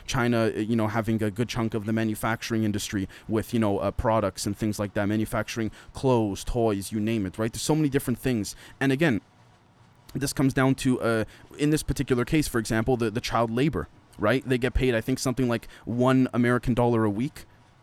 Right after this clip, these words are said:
And then how are you gonna compete with that if you're a businessman in the States and you're trying to manufacture your stuff in the States? I'm not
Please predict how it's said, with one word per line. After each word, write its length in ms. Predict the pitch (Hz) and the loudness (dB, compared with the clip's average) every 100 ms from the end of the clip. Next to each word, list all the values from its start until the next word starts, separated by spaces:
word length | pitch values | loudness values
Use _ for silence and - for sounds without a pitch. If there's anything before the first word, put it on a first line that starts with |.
| _ | _
And 100 | 120 | 0
then 140 | 120 110 | 0 2
how 200 | - 135 | 2 2
are 40 | |
you 100 | 139 | 4
gonna 160 | 135 123 | 2 0
compete 340 | 131 - 127 | -2 -4 -4
with 120 | 110 | -4
that 180 | 104 98 | -4 -4
if 140 | 98 120 | -4 -2
you're 100 | 113 | -2
a 40 | |
businessman 580 | 98 117 107 - 101 98 | -2 -4 -4 -2 -2 -2
in 160 | 107 | -2
the 80 | 101 | -2
States 340 | 101 120 107 - | -2 -4 -4 -2
and 140 | 113 | -2
you're 80 | 107 | -2
trying 200 | - 117 | -2 0
to 120 | 107 - - | -2 -6 -4
manufacture 640 | 117 113 - 110 - 117 | -2 -2 -2 -2 -2 -4
your 80 | 107 | -4
stuff 260 | - 113 | -2 -2
in 80 | 107 | -2
the 80 | 101 | -4
States? 400 | - 110 - - - - - | -4 -4 -4 -12 -16 -20 -6
I'm 180 | 117 127 | 2 4
not 240 | 135 131 | 4 2